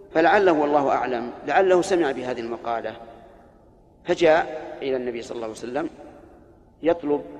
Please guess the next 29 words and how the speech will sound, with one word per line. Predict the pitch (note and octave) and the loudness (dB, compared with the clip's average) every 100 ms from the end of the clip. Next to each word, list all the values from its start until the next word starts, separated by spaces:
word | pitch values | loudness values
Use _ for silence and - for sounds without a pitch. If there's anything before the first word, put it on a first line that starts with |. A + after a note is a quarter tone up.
| - | -4
فداء | - C3+ | -2 -2
الأسرى. | A2+ - - - - - - - _ | -4 -10 -14 -18 -20 -20 -20 -20 _
وكان | C3+ - E3+ E3 E3 E3 - - | -12 -2 2 2 0 -2 -8 -8
الرسول | C#3 - D#3 | -8 -4 -2
عليه | C3+ B2+ | -2 -4
الصلاة | A#2 B2 | -4 -8
والسلام | - A#2+ C3 B2+ - - - - - | -8 -6 -6 -6 -10 -20 -20 -20 -6
يقرأ | D3 E3+ - E3 F3 - - - - - - | 2 2 2 4 4 0 -12 -12 -14 -16 -6
في | D3+ | 2
المغرب | C#3+ D3 D3+ D#3 F3+ - | 4 6 4 -2 -4 -8
بسورة | B2 D3 B2+ | -6 -4 -6
الطور، | A2 - - - - - - - | -10 -16 -16 -18 -20 -20 -20 -16
لما | C3 D3+ D#3+ | -4 2 4
بلغ | F3 F#3 | 6 6
هذه | D#3+ F3 E3 | 6 4 2
الآية: | D3+ E3+ F3 F3+ - - - - - C3+ | 4 4 4 2 -4 -10 -12 -16 -10 -6
"أم | C#3 | -4
خلقوا | - F3 E3+ D#3 | 0 2 2 2
من | C#3+ | 0
غير | D3+ D3+ | 2 2
شيء | C#3 D#3 C#3 | 2 -2 0
أم | C3+ | -2
هم | B2 | -4
خالقون؟" | - C3 C3 D#3+ F3 - - - - - | -4 -4 0 0 0 -2 -16 -16 -18 -14
قال | - D#3+ C#3 B2 A#2+ | -2 0 0 -2 -4
جبير: | B2 C#3 B2+ - - - - - - | -2 -2 -4 -10 -18 -20 -20 -20 -8
"كاد | C#3+ D#3 D3 C#3+ | 0 4 4 2
قلبي | C3 D3 D#3+ C#3 C3+ B2+ | -4 0 0 0 -6 -6
يطير"، | B2+ D#3 D3 | -4 -2 -4